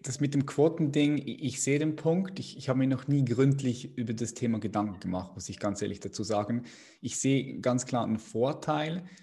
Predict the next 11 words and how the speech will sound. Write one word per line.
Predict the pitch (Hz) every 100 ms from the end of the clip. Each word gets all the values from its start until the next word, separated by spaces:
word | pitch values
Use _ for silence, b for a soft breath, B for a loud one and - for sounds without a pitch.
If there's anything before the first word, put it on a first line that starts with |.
| B -
Ich, | 135 -
ich, | 117 - - 139
ich | - -
sehe | 131
aber | 120
vielleicht | - 120 117
auch | 110
eine | 113
Gefahr, | 107 - 123 127
dass, | 113 110 - - _ _ _ _ _ _ _ - - _ -
ähm, | 107 104 104 104 - - _